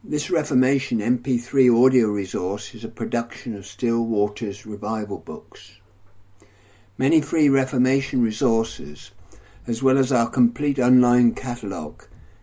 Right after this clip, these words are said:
containing classic and contemporary Puritan and Reformed books, the Puritan hard drive, digital downloads, M P threes, D V Ds, and much more at great discounts, are on the web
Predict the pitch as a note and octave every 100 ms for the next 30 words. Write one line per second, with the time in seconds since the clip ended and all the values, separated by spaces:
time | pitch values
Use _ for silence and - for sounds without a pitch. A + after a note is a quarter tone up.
0 | - B2 A#2+ B2 A#2+ A2+ A#2 C#3 C#3 -
1 | - A2+ A2 G#2+ G#2+ - - B2+ A#2+ C3
2 | G#2+ G#2 A#2 - _ - C3+ C3+ C3 B2+
3 | A#2+ A#2 G#2+ - B2+ A#2 G#2+ B2+ - -
4 | - - - - - _ A#2+ - D3+ D3
5 | C#3 A2+ - A#2+ C3 A#2 A2+ F2+ E2 G2
6 | A2 - - - - - D3 C#3 D3 C3+
7 | A#2+ A#2+ A#2+ A2+ A2 F2+ E2+ F2+ C3 -
8 | - - - - C3+ C3 D3 A#2+ - B2
9 | A2+ F2+ G2+ A#2 - - _ _ C#3 C3+
10 | B2 A#2+ B2 A2 F2+ G#2 - - - A#2
11 | A2+ C3 - - A#2 G2+ G2 - A#2+ -
12 | A#2+ B2 B2 B2 - - F2 F2 - -
13 | - _ - - C3 C3+ C#3+ C#3+ B2+ A2+
14 | A2+